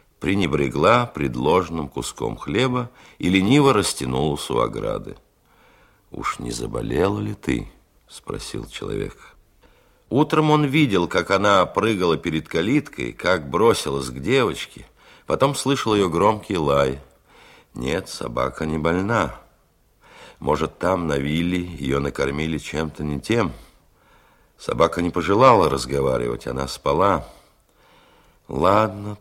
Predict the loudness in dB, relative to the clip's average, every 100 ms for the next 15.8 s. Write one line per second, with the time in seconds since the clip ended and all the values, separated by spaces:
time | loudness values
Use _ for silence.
0 | -6 -2 -2 -2 -4 -4 -4 -6 -8 -6
1 | -6 -6 -8 -10 -16 _ _ _ _ _
2 | _ _ -20 -20 -20 _ _ 2 4 6
3 | 6 4 0 0 4 6 6 4 -2 -2
4 | 2 8 8 8 4 4 4 2 4 4
5 | 4 -2 -8 -8 -2 0 4 4 2 -8
6 | -8 -4 2 2 2 -6 -14 -16 -20 -20
7 | -20 -4 2 2 4 2 2 0 2 -2
8 | 0 2 2 2 2 4 2 -2 -6 -6
9 | -6 -4 -4 -4 -8 -6 -4 -4 0 2
10 | 2 0 -4 -2 2 2 0 -14 _ -20
11 | -20 -18 -10 2 4 6 4 2 2 2
12 | -4 -8 -6 -4 0 -2 -2 0 0 0
13 | -4 -6 -6 -2 0 2 -2 0 2 4
14 | 2 -2 -6 -8 4 6 4 0 -10 -10
15 | -8 -6 -2 0 -2 -6 -12 -12